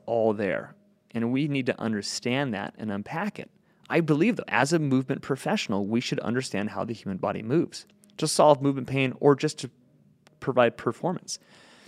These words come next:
And the biggest problem that we have is that the education out there,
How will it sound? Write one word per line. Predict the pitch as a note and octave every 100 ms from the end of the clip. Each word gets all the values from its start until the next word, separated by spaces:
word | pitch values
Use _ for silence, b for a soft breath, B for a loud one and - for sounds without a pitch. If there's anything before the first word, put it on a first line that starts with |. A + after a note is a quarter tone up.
| b b b b
And | - C#3
the |
biggest | B2+ D#3+ E3+ F#3+ -
problem | - C#3 D3+
that | C3
we | A2+
have | - D3+ G#3 A#2 G2
is | G#2+
that | A2
the | A2+ -
education | C#3+ D#3+ - C3+ - -
out | A#2 F3+ -
there, | F2+ A2